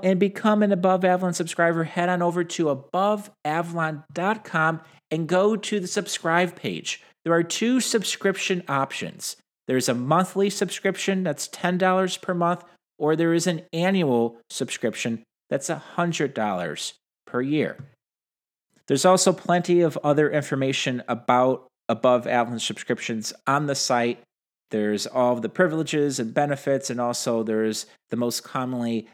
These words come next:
asked questions and answers. So if you still have a few questions about that, just head on over to aboveavalon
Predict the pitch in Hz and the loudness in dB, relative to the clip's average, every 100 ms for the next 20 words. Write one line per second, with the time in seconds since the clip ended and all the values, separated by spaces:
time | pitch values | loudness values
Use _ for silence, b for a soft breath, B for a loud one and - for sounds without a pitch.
0 | _ _ 127 120 117 - - _ - - | _ _ 2 2 0 -4 -8 _ -14 -2
1 | 226 - - 214 214 - _ _ _ 180 | 0 0 -2 -2 -4 -8 _ _ _ -8
2 | 196 208 - 185 196 - - - - 107 | -6 -8 -8 -10 -8 -12 -14 -12 -6 -4
3 | 107 B _ _ 127 135 - 156 143 135 | -4 B _ _ -8 -4 0 0 2 0
4 | 135 - 120 - 117 117 113 107 107 107 | -2 0 -2 -2 -4 -4 -2 -2 -2 -2
5 | 107 - _ - 175 170 170 147 131 127 | -2 -6 _ -12 -6 -2 -2 0 0 0
6 | 120 120 104 104 104 101 101 101 101 | -4 -4 -2 -2 -2 -4 -4 -6 -6